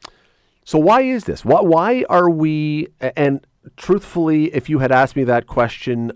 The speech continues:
I don't have any idea what answer I would have given, but I would not have said eleven and sixty-six. I'm, I'm quite confident. So why,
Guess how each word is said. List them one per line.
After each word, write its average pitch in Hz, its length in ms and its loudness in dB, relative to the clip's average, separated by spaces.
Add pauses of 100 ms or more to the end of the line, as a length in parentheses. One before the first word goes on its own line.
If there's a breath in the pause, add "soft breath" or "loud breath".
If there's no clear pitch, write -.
I 110 220 -2
don't 113 320 -4
have 110 240 -6
any 131 260 0
idea 110 380 -2
what 98 100 0
answer 101 300 -2
I - 20 0
would 95 160 -2
have 90 140 -6
given, 95 300 -2
but 92 120 -2
I 92 80 0
would 92 180 -4
not 104 220 2
have 95 100 -4
said 101 160 -2
eleven 92 380 0
and 87 100 -4
sixty-six. - 800 -10
I'm, 85 200 -6
I'm 87 160 -8
quite 95 220 -6
confident. 82 420 -6
So 139 180 0 (320 loud breath)
why, 165 640 0